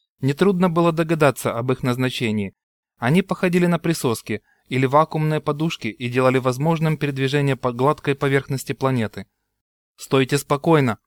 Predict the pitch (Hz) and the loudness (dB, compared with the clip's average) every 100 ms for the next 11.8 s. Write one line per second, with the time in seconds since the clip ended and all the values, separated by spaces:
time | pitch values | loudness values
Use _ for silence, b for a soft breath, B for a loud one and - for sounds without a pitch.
0 | _ 120 123 - 123 117 113 - 113 110 | _ -6 -2 -2 -2 -2 -4 -6 -6 -6
1 | 107 _ _ - 127 156 - 190 185 170 | -8 _ _ -2 2 2 2 2 2 0
2 | 135 135 123 113 101 - _ - 123 131 | 0 -2 0 0 -4 -10 _ -4 0 0
3 | 147 135 135 143 139 143 156 165 - 170 | 0 0 0 0 0 2 2 0 -2 0
4 | 180 185 170 135 120 113 101 95 _ _ | 2 2 2 -2 -2 -4 -8 -10 _ _
5 | _ _ _ _ _ 120 127 131 131 131 | _ _ _ _ _ 0 2 2 0 0
6 | 127 - 170 - 135 110 98 _ _ 135 | -2 2 0 2 0 0 -4 _ _ 0
7 | 143 - - - 196 196 180 160 160 156 | 0 0 -2 2 2 2 2 2 2 0
8 | - 135 110 95 _ _ 117 131 - 131 | -2 -2 -2 -4 _ _ -4 -4 0 -2
9 | - 123 123 123 - 156 147 107 _ _ | 0 -2 -2 -2 0 2 2 -2 _ _
10 | - 131 170 202 185 151 151 147 147 147 | -6 2 4 4 2 -2 -2 0 0 -2
11 | 139 135 117 110 104 101 98 | -4 0 0 0 -4 -6 -8